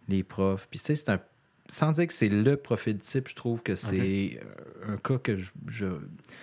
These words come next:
Speaker 1: il y a, il y a, <laughs> il y a monsieur J. Kong qui m'avait déjà dit, à tous les ans, «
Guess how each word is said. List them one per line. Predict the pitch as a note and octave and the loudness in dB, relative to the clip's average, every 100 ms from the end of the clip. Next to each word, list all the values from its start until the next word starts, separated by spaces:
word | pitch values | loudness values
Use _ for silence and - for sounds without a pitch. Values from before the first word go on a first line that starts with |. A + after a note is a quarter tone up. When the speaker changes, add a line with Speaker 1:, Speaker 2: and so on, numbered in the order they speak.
| - - | -20 -4
Speaker 1:
il | A#2+ | 0
y | |
a, | A2 | 0
il | F2 F2+ | 0 -2
y | A2 | 2
a, | |
<laughs> | G#2+ G2+ F#2 - - - - - - | 2 4 2 0 -10 -14 -18 -6 0
il | |
y | |
a | G#2 | 2
monsieur | G2+ C3+ | 2 0
J. | A2+ A2+ | 2 4
Kong | C#3 C#3+ | 4 2
qui | - | 2
m'avait | G#2+ F#2+ | 4 4
déjà | G2 G2+ G2 F#2 | 4 2 2 0
dit, | G2 G#2 A2 B2 B2 B2 - _ _ _ | -2 0 2 2 0 -2 -8 _ _ _
à | G#2 | -4
tous | F#2+ - C#3+ | -4 0 4
les | B2+ G#2 | 4 4
ans, « | A#2+ | 4